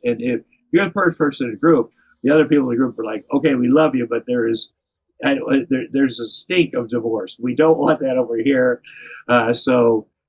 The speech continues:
hey, do your thing." But then she had a divorce party for herself, which she has a lot of gay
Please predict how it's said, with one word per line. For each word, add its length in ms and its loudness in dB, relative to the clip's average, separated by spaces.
hey, 180 4
do 140 4
your 160 6
thing." 180 0
But 180 2
then 160 0
she 220 -2
had 160 0
a 100 0
divorce 300 0
party 280 0
for 160 0
herself, 380 -2
which 180 -4
she 100 0
has 140 4
a 40 0
lot 200 -2
of 60 -10
gay 180 -6